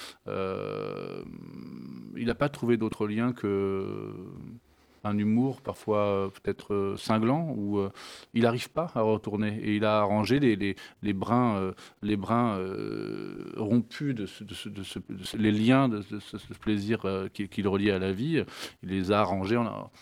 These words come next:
en, comme il dit, en, en un, en un, en un unique fouet, quoi.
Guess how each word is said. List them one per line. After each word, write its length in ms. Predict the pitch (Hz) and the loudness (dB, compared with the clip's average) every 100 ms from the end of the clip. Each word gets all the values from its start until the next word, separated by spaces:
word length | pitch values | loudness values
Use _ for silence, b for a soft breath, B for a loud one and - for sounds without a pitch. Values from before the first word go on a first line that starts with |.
| B - | B -14
en, 80 | |
comme 200 | - 98 | -4 0
il 80 | 95 | 0
dit, 200 | 92 123 | 2 2
en, 80 | 104 | 2
en 400 | 98 98 92 95 | 0 -4 -4 -4
un, 80 | 92 | -4
en 220 | 92 95 | -4 -2
un, 240 | 92 98 95 | 0 0 0
en 160 | 95 | 0
un 80 | 98 | 2
unique 340 | 98 107 117 | 4 6 4
fouet, 320 | - - 104 107 | 0 -4 -4 -4
quoi. 180 | - - | -14 -16